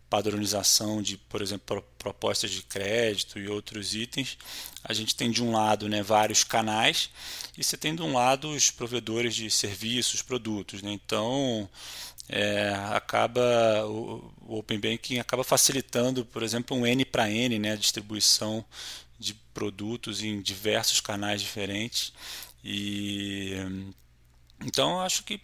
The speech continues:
o, os grandes bancos, eles acabam fazendo, né, é,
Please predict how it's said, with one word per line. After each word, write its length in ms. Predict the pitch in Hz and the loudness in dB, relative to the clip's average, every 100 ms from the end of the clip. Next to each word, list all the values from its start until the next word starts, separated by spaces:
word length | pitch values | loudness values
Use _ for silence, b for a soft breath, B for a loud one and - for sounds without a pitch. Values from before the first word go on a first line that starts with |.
| - | -14
o, 380 | 190 170 170 160 | -14 -14 -14 -10
os 120 | 151 | -8
grandes 260 | 151 160 147 | -2 -2 0
bancos, 320 | 135 156 - | -2 -4 -4
eles 180 | 156 170 | -6 -6
acabam 300 | 156 156 160 | -2 -2 -4
fazendo, 560 | - 240 131 147 135 | -6 -2 2 2 2
né, 240 | 120 127 127 | 0 2 2
é, 460 | 113 110 110 107 | 0 0 -2 -4